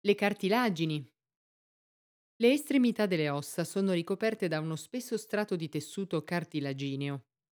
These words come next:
La cartilagine non contiene vasi sanguigni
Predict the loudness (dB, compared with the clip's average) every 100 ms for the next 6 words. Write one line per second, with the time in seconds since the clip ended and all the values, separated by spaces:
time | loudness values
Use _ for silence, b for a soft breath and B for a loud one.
0 | _ _ _ _ _ -4 -2 0 0 2
1 | 2 2 0 0 2 0 0 0 0 2
2 | 2 2 -2 -4 -4 -6 -4 -4 -4 -4
3 | -4 -6